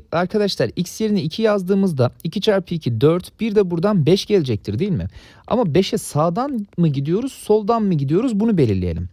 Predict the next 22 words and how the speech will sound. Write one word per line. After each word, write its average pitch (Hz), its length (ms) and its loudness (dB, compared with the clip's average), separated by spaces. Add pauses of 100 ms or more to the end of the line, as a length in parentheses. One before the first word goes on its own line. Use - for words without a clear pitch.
(340)
Şimdi 175 120 2
ikiye 254 340 -4
sağdan 233 460 -2
gidiyorsak 208 520 -2 (160)
mesela 165 440 -2 (340)
iki 208 220 -2
virgül 170 360 0
bir 214 220 0
diyelim. 90 320 -2 (120)
Biraz 190 300 -2
fazla 131 340 0
verdik. 82 440 -6 (360)
İki 160 200 -2
çarpı 240 360 -2
iki 190 220 -4
virgül 147 320 0
birden 190 360 0
bu 160 80 0
dört 208 280 2
virgül 113 300 0
iki - 240 -4
olur. 220 200 -2